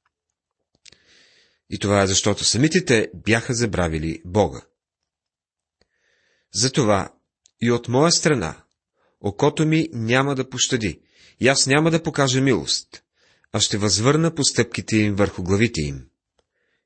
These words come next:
Книгата на пророк Езекил, глава девета, стих десети. Разрушаването на Иерусалим от Навуходоносор и изгарянето на храма е едно ужасяващо събитие.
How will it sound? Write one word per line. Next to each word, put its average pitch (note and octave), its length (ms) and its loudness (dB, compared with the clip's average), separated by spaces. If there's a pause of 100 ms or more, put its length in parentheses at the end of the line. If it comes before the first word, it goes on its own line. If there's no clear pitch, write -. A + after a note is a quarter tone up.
(160)
Книгата E2 360 -4
на D2+ 120 -6
пророк F2+ 300 -4
Езекил, B2+ 580 2 (460)
глава D2+ 200 -4
девета, A#2+ 500 0 (280)
стих - 280 -4
десети. G2+ 480 -2 (1300)
Разрушаването G#3 640 2
на D#3+ 120 6
Иерусалим B2 500 4
от G#2+ 160 -2
Навуходоносор G#2+ 920 0 (100)
и B2 120 2
изгарянето C3 600 0
на D3 100 2
храма F#2+ 460 0 (380)
е G#2+ 100 4
едно F#2+ 500 0
ужасяващо F2+ 760 0
събитие. G2 560 -2